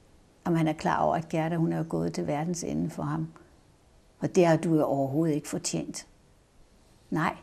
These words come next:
det havde Kaj ikke fortjent. Men Gerda, hun gjorde det alligevel, fordi hun elskede ham. Og det er jo en fantastisk fortælling om, hvad evangeliet handler om.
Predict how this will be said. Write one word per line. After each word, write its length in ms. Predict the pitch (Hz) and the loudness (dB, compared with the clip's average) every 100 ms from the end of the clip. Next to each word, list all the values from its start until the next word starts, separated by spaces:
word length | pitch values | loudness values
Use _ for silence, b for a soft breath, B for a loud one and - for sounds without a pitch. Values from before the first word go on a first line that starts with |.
| - | -10
det 80 | 240 | -4
havde 140 | 226 226 | -2 -2
Kaj 220 | 196 - | -4 -6
ikke 140 | 220 - | -8 -10
fortjent. 480 | - - 254 - - - - - - - - | -8 -8 -8 -10 -18 -20 -20 -20 -20 -20 -8
Men 160 | - 175 | -4 2
Gerda, 220 | 185 202 | 2 4
hun 140 | 190 | 2
gjorde 220 | 190 196 202 | 0 0 0
det 80 | |
alligevel, 440 | 190 180 190 175 339 | 0 -2 -2 -4 -6
fordi 220 | - 190 | -6 -2
hun 140 | 180 165 | 0 0
elskede 340 | 185 - 269 | -2 -4 -4
ham. 180 | 165 165 - - - - _ _ _ _ _ _ - - B B B B - | -4 -6 -14 -20 -20 -20 _ _ _ _ _ _ -20 -20 B B B B 0
Og 160 | 180 - | 4 8
det 200 | 247 208 | 10 10
er 80 | |
jo 180 | 196 202 | 8 6
en 160 | 175 160 | 6 2
fantastisk 840 | 185 160 - 208 - - 175 - | 0 -2 2 2 2 -2 -2 -4
fortælling 520 | - 165 180 175 170 | -4 2 2 4 2
om, 140 | 156 165 | 0 2
hvad 120 | 175 | 2
evangeliet 500 | 156 151 175 180 175 | 2 4 2 2 0
handler 340 | 143 147 165 | 0 0 0
om. 120 | 139 | -2